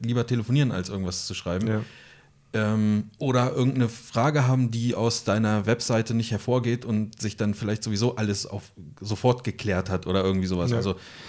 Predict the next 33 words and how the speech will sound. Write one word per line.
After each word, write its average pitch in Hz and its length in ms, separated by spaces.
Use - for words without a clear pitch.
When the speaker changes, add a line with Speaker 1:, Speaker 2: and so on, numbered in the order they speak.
Speaker 2:
Ich 131 140
find 160 120
auch, 139 120
wenn 127 100
jemand 127 300
dich 117 180
anruft, 139 540
ist 123 200
es 135 120
schon 123 180
mal 123 300
ein 110 300
verbindlicherer 113 920
Schritt 131 460
Speaker 1:
Mhm. 98 300
Speaker 2:
als - 260
eine 113 100
Mail. 107 280
Weil 110 80
eine 110 80
Mail 117 240
schickst 143 240
du 131 40
mal 120 100
kurz 113 200
durch, 135 200
da 113 80
hast 110 120
du 113 60
keinen 110 220
persönlichen 113 420
Kontakt, - 380
aber 110 340